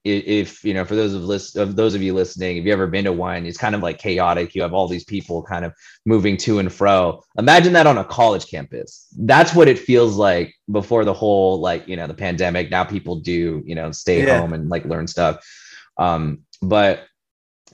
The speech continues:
Speaker 1: you know, that, that always tripped me out because I've been used to U C R, where at U C R, you know, it, it was a commuter school. So it's not like a lot of people are really spending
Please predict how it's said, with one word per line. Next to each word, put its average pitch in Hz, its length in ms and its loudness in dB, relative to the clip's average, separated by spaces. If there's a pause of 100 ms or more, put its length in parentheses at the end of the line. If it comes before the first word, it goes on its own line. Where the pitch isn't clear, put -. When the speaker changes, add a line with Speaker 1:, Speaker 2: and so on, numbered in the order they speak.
Speaker 1:
you 101 120 0
know, 90 280 -2
that, 113 340 0
that 120 180 4
always 143 180 4
tripped 117 220 -4
me 95 160 -6
out 104 160 -4
because 85 500 -6
I've 110 220 0
been 110 180 -4
used 92 300 -8
to 90 420 -2 (100)
U 98 180 -4
C 82 200 -6
R, 92 480 2 (100)
where 95 200 2
at 85 80 -2
U 92 120 -6
C 85 200 -10
R, 95 520 2 (260)
you 98 100 0
know, 90 220 4
it, 92 260 -2
it 95 80 -4
was 98 160 -4
a 90 60 -8
commuter 104 400 -2
school. 90 360 -4
So 90 200 -4
it's 90 120 -6
not 113 200 -2
like 95 160 -2
a - 20 -4
lot 87 220 -2
of 82 80 -10
people 78 720 -6 (140)
are 82 160 -2
really 82 320 -2
spending 80 400 -8